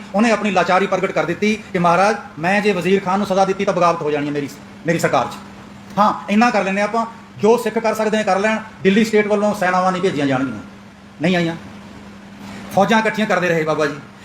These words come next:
ਇੱਧਰੋਂ ਵਜ਼ੀਰ ਖਾਨ ਚਿੱਠੀਆਂ ਲਿਖਦਾ ਰਿਹਾ ਕਿ "ਮਦਦ ਕਰੋ", ਕੋਈ ਮਦਦ ਨਹੀਂ, ਕੋਈ ਕਿਸੇ ਚਿੱਠੀ ਦਾ ਉੱਤਰ ਨਹੀਂ। ਮਾਣਯੋਗ ਸਾਧ ਸੰਗਤ,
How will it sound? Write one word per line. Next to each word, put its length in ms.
ਇੱਧਰੋਂ 280
ਵਜ਼ੀਰ 300
ਖਾਨ 160
ਚਿੱਠੀਆਂ 260
ਲਿਖਦਾ 180
ਰਿਹਾ 120
ਕਿ 300
"ਮਦਦ 180
ਕਰੋ", 280
ਕੋਈ 120
ਮਦਦ 220
ਨਹੀਂ, 140
ਕੋਈ 140
ਕਿਸੇ 180
ਚਿੱਠੀ 160
ਦਾ 60
ਉੱਤਰ 180
ਨਹੀਂ। 140
ਮਾਣਯੋਗ 340
ਸਾਧ 200
ਸੰਗਤ, 340